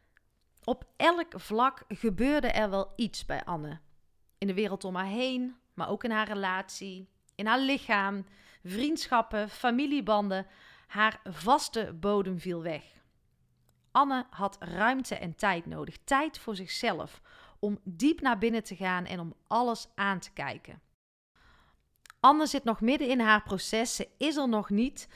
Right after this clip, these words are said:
maar ik weet zeker, deze vrouw gaat terugkomen. Nog krachtiger,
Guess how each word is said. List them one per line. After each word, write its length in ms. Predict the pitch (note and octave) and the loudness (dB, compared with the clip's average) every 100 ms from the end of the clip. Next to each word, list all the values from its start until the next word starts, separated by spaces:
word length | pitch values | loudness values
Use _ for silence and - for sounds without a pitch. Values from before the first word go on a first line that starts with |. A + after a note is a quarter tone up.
| - - | -20 -2
maar 220 | G#3 - | -2 0
ik 200 | A#3+ D#4+ C4+ | 0 0 2
weet 260 | A#3 G#3 | 4 2
zeker, 560 | - A3+ C4+ - A#3 A#3 - - | 2 4 4 2 -4 -4 -12 -16
deze 440 | F3 A#3 C4+ D#4+ C4 | 2 6 6 6 -2
vrouw 300 | A3 A3 A3 | 2 2 4
gaat 320 | F3+ - - | 0 -2 -8
terugkomen. 760 | - A#3 - - E3 D#3+ E3 - - _ | -4 -4 -2 0 0 -2 -6 -12 -20 _
Nog 360 | F#3+ A#3 D#4+ - | 4 6 4 2
krachtiger, 640 | A#3 A#3+ - G3 F#3+ - | 4 4 2 -8 -8 -8